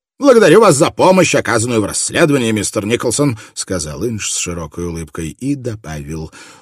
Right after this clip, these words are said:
«Логан, будьте добры, припроводите нашего гостя в камеру с окнами на юг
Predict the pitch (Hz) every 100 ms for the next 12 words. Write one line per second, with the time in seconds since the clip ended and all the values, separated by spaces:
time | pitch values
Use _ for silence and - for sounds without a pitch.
0 | _ - 151 101 98 90 92 - 311 151
1 | 196 190 180 175 151 247 240 254 269 269
2 | 262 185 170 120 156 151 151 127 139 117
3 | - 104 92 101 95 - _ _ - -
4 | 277 - 208 208 196 165 131 135 - -
5 | -